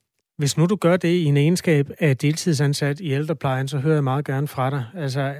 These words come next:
har du stået med det problem, at du gerne vil have udvidet din arbejdstid med mulighed for at, øh, tjene lidt flere penge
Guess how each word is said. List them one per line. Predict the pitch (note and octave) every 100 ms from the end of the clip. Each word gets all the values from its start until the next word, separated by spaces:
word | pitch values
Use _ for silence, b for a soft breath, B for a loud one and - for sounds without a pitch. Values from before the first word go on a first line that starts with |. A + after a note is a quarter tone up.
| -
har | - - - C#3+
du | C3+
stået | F3 E3+ E3
med | F3+ C#3+
det | D3
problem, | - C#3+ D#3 C#3+ A#2+ F#3
at | C#3+ -
du | C3+
gerne | C3+ D3+
vil | D3
have | C3+
udvidet | D3 D#3 D3+ B2+
din | C3
arbejdstid | B2 C3+ C#3+ - D3 C#3
med | C#3+
mulighed | C3 C3+ D3 C#3
for | A#2+ C#3 C#3
at, | C#3 A#2+ -
øh, | B2
tjene | A#2 D3+ D3+
lidt | C#3+
flere | - C3+
penge | B2+ D#3 E3 F#3+